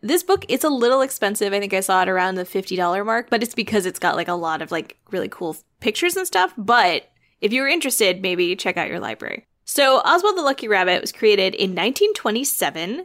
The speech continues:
and, uh, Disney and his team did twenty-six cartoon shorts.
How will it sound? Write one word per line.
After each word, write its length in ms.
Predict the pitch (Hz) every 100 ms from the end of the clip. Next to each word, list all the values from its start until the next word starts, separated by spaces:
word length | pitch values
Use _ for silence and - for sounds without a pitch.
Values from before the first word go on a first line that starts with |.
| -
and, 480 | - 214 202 202 202 -
uh, 340 | 185 180 185
Disney 420 | - 220 220 247
and 140 | - 208
his 160 | 185
team 420 | - 202 185 180 175
did 260 | 185 175
twenty-six 500 | - 185 202 220 185
cartoon 680 | - - 190 - - 190 185
shorts. 580 | - - - - - -